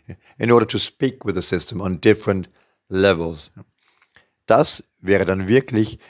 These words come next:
eine praktische Anwendung, wo du Chat G P T verwenden kannst, um mit ihm sprechen oder schreiben zu trainieren. That would really be a practical way of using Chat G P T in order to communicate with the system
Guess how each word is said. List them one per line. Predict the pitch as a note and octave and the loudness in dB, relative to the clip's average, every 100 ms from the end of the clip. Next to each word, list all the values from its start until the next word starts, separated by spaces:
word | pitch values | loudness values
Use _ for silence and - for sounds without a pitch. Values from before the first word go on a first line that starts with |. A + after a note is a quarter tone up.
| - - | -20 -14
eine | D#3 | -12
praktische | - G#2+ B2 - - B2 A#2+ - | -6 0 0 0 -4 0 -2 0
Anwendung, | G#2+ A2 G2 G2 F2+ G2 G2 _ _ _ - | -2 0 0 -2 -2 -4 -6 _ _ _ -4
wo | F2+ | 0
du | G2+ - D#3+ E3 - _ _ | 0 4 4 4 -2 _ _
Chat | - F#2+ - | -2 -2 -2
G | G2 | -10
P | - | -10
T | - B2+ A#2 | -6 -4 -2
verwenden | A2 F#2+ G2+ G2 G2 | -2 0 -2 -2 -6
kannst, | - F#2 F2 - - _ _ | -2 -2 -2 -8 -16 _ _
um | C3+ C#3+ D3+ - _ - | 2 2 0 -10 _ -8
mit | G2 - | -8 -4
ihm | G2+ G2+ A2 _ _ _ _ | -4 -4 -8 _ _ _ _
sprechen | - - G#2+ A2 - - | -14 0 2 2 -4 -6
oder | F#2 F2+ | -4 -4
schreiben | - F2 F#2+ F2+ F#2 E2 - | -2 0 2 2 -2 -6 -6
zu | A2 | -4
trainieren. | - F#2+ F2 F2+ D#2 - A2+ - _ _ G2+ | -2 -4 -4 -6 -12 -16 -20 -20 _ _ 0
That | A#2 - | 0 0
would | G2 | -2
really | G2 B2+ C3 | 4 6 4
be | G2+ A2 G#2 - _ | 4 2 2 -4 _
a | - | -18
practical | - - - B2 C3 - G#2+ A#2 G#2+ | -16 -8 2 2 2 -4 -8 -4 -2
way | F#2 F#2+ F#2+ G2 _ | 0 0 -2 -8 _
of | - - | -16 -8
using | A2 B2 A2 A2 | 0 2 2 -2
Chat | G#2+ G2+ F#2 | -2 -4 -4
G | - F2+ | -4 -6
P | - | -6
T | - F2 E2 - - - | -8 -6 -6 -8 -20 -8
in | G2 | -2
order | F#2+ F2+ | 0 0
to | F#2 | -4
communicate | - - F#2+ F#2+ G#2+ G#2 - G2 E2+ F2+ | -10 -6 -4 0 2 0 -2 -4 -4 -2
with | F#2 - | -2 -2
the | F2+ | -6
system | - E2 - D#2+ | -4 -6 -8 -14